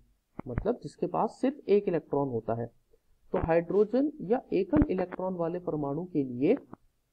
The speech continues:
जितनी भी उच्च ऊर्जा अवस्थाएं होती हैं उसमें उपस्थित सारे ऑर्बिटलों की ऊर्जाएं समान होती हैं। जैसे मैंने ये कहा कि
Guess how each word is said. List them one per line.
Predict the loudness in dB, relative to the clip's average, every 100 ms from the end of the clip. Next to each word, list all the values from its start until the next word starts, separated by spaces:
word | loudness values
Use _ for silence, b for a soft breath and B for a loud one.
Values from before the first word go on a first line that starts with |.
| _ _ _ _ _ _ _
जितनी | -4 0 4 4 6
भी | 6 4
उच्च | 2 -2 -4
ऊर्जा | -2 0 0 2
अवस्थाएं | 2 -2 -4 -4 -2
होती | -2 -2 -2 -2
हैं | -2 _ _ _ _ _ _ _ 0
उसमें | 2 0
उपस्थित | 0 0 -2 -2 -4
सारे | -4 -4 0 2 2 2
ऑर्बिटलों | 0 0 -2 -2 -2
की | -4 -4 -2
ऊर्जाएं | 0 0 -2
समान | -4 -2 -2
होती | -2 -4 -6
हैं। | -8 -12 _ -20 -20 _ _ _ _ _ _ -8 -2
जैसे | -2 0 -2 -2 _ _ _ -4
मैंने | -2 0 0
ये | -2
कहा | -2 -4 -6 -10 _ _ _ _
कि | _